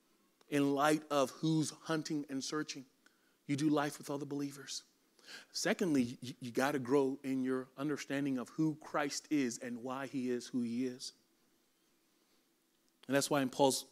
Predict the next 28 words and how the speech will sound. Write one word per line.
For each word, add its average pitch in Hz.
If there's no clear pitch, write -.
Paul, -
uh, 123
verse 127
six -
and 127
seven, 156
Paul 156
rounds 147
that 147
whole 147
section 147
up 160
by 127
saying 156
to 143
the 131
fellowship 143
of 123
Christians, 156
who's 151
already, 139
whom 202
he's 175
already 175
told 185
and 151
encouraged 185
to 156